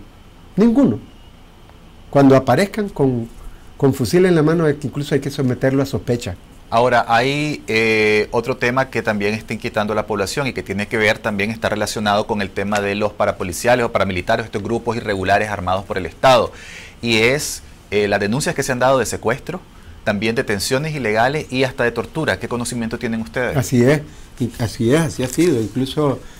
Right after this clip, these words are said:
Speaker 1: eh, también, este, sa-, sabemos que hay personas que han sido detenidas de parte de ellos, fuerzas de choque o para, esos para, y también agentes de la policía que han sido capturados. Este, y ahí hay que hacer una distinción,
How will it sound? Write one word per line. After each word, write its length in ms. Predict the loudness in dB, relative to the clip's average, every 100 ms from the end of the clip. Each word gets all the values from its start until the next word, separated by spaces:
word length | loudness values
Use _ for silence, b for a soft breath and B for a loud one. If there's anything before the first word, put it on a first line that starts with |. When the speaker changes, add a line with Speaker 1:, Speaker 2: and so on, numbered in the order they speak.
| B B
Speaker 1:
eh, 120 | 0 2
también, 480 | 2 2 4 4
este, 540 | 2 0 4 6 4 0 -10 -20 -20 -20 -18
sa-, 180 | -8 -4
sabemos 420 | 2 6 6 4
que 100 | 2
hay 60 | 0
personas 480 | 0 0 2 2 2
que 100 | -2
han 60 |
sido 200 | 0 2
detenidas 420 | 2 2 0 2 0
de 80 |
parte 280 | -2 -4 -2
de 120 | 0
ellos, 160 | 0 0
fuerzas 380 | -4 -4 -6 -6
de 100 | -6
choque 340 | -6 -6 -10 -14 B B -8
o 60 |
para, 220 | -2 -2 0 -2 -6 -12 -12 -4
esos 280 | -4 -4 -2
para, 380 | 2 2 0 -8 B B B B -4
y 100 | 0
también 340 | 2 4 4
agentes 280 | 2 0 -2
de 100 | -2
la 80 | -2
policía 420 | -2 -4 -2 -2
que 80 | -2
han 80 | -4
sido 180 | -2 -4
capturados. 600 | -4 -6 -4 -2 -2 -4 -10 b b b b
Este, 600 | 0 2 2 4 4 0 -10 b b b b b b b -18 -16 -2
y 480 | 6 8 8 8 6
ahí 140 | 6
hay 80 | 4
que 120 | 2
hacer 200 | 0 0
una 80 | 2
distinción, 640 | 2 0 -4 -2 -2 -2